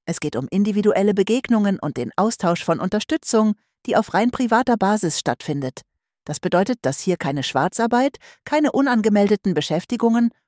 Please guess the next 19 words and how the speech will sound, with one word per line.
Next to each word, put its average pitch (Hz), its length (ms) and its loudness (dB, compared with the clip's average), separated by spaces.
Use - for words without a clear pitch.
und 208 180 -2
auch 156 160 2
keine 180 240 -2
professionelle 220 640 0
Pflege 220 460 0
oder 185 200 2
medizinische 160 640 -2
Betreuung 170 500 0
stattfinden. 139 640 -4
Wir 269 100 -2
möchten 247 380 0
wirklich 240 340 0
ein 190 120 0
Umfeld 214 500 0
für 147 100 -2
herzliche 196 540 -2
private 170 440 0
Kontakte 175 480 -4
schaffen. 117 420 -8